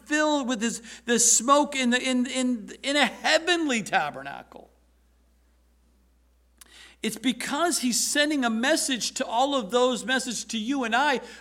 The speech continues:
but to those present in, in, in, in heaven, but out of heaven.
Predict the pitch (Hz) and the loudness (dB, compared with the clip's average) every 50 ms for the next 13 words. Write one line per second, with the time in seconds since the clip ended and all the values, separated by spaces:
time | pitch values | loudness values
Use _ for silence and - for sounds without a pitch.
0 | - - 220 214 220 240 240 214 233 233 233 233 233 - - 226 220 185 156 185 | -4 -4 -4 -2 0 -4 0 0 2 2 2 0 -2 -4 -2 -2 0 0 -2 -6
1 | 185 202 196 208 226 - 214 202 196 196 202 202 202 202 196 196 196 190 185 - | -6 -6 -6 -6 -8 -8 -8 -6 -6 -8 -10 -10 -10 -10 -10 -10 -10 -12 -14 -16
2 | - _ _ _ _ _ _ _ _ _ _ _ _ _ _ _ _ _ _ _ | -20 _ _ _ _ _ _ _ _ _ _ _ _ _ _ _ _ _ _ _
3 | _ _ _ _ _ _ - - 277 277 285 247 220 254 254 254 262 240 190 240 | _ _ _ _ _ _ -10 -4 -2 0 2 4 4 4 4 4 0 -2 -4 -6
4 | - - - - - - _ _ _ _ _ _ _ - 226 262 320 330 320 302 | -6 -8 -12 -20 -20 -20 _ _ _ _ _ _ _ 2 4 6 6 4 4 2
5 | 226 170 165 170 139 - 139 - - | 0 2 0 -2 -2 -2 -8 -16 -18